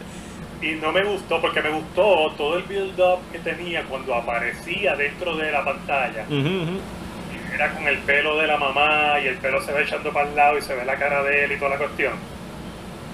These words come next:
Speaker 1: Yo dije, "Diablo, qué brutal está esto".
Speaker 2: Te
Speaker 1: Y de momento,
Speaker 2: entiendo.
Speaker 1: cuando sale de, de la pantalla, es como que, "Ah".
Speaker 2: Es un jumpscare más de,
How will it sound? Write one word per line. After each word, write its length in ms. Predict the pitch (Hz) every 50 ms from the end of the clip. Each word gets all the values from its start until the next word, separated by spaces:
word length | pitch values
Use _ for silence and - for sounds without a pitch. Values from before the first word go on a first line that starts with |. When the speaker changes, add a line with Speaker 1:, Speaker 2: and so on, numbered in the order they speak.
| - - - - - 143
Speaker 1:
Yo 80 | 143
dije, 220 | 147 165 160 143 113
"Diablo, 360 | - 127 117 139 147 139 147 -
qué 160 | 131 123 -
brutal 520 | - 139 143 143 139 - - 123 123 127
está 420 | 123 123 - - 139 131 117 113 110
esto". 360 | 110 107 - - 123 104 95 - -
Speaker 2:
Te 140 | 143 135 127
Speaker 1:
Y 100 | 123 123 123 123
de 80 | 120 135
momento, 160 | 120 123 135
Speaker 2:
entiendo. 220 | 131 120 113 107 107
Speaker 1:
cuando 200 | 107 110 107 -
sale 240 | - 180 185 208
de, 240 | 220 226 226 226 220 -
de 120 | - 214
la 100 | 214 214
pantalla, 440 | 220 233 226 226 - 220 208 185 147
es 60 | -
como 160 | - 175 156
que, 60 | - 135
"Ah". 420 | 127 117 107 107 107 101 101 98 -
Speaker 2:
Es 80 | 120 233
un 160 | 220 196 175 156
jumpscare 440 | 175 175 185 180 - - 190 180
más 300 | 175 165 160 160 160 151 143
de, 720 | 147 143 143 139 135 127 123 120 120 120 117 117 117